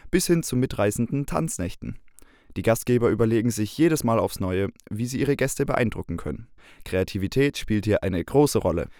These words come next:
sei es bei der Gestaltung der Location, der Auswahl der Musik oder dem Thema der Party.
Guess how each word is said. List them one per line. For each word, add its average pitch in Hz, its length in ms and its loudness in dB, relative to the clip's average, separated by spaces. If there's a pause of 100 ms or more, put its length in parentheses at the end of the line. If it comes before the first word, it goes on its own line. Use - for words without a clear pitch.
sei 92 140 0
es - 100 -2
bei 95 100 -2
der 92 80 -2
Gestaltung 95 460 -4
der 90 120 -6
Location, 135 720 -2 (120)
der - 180 -2
Auswahl 117 380 2
der 101 120 0
Musik 123 440 -4 (240)
oder 190 260 4
dem 127 160 -2
Thema 98 280 -2
der - 120 -2
Party. 92 460 -2